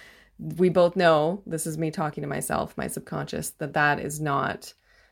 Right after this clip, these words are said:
that is not optimal. That's not you. So you're done. And so when I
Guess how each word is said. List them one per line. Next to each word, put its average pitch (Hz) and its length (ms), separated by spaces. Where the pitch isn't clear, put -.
that 175 120
is 156 100
not 156 180
optimal. 143 520
That's 156 220
not 143 180
you. 143 480
So 143 480
you're 165 180
done. 151 300
And 160 140
so 160 420
when 202 580
I 170 640